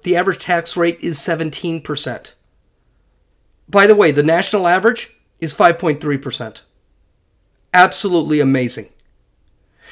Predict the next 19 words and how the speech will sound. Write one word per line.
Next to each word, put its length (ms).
California 640
has 160
already 320
lost 300
a 40
seat, 260
a 460
seat 380
in 160
the 100
House 260
of 80
Representatives, 680
and 120
looks 180
like 160
they're 140
trying 400
to 440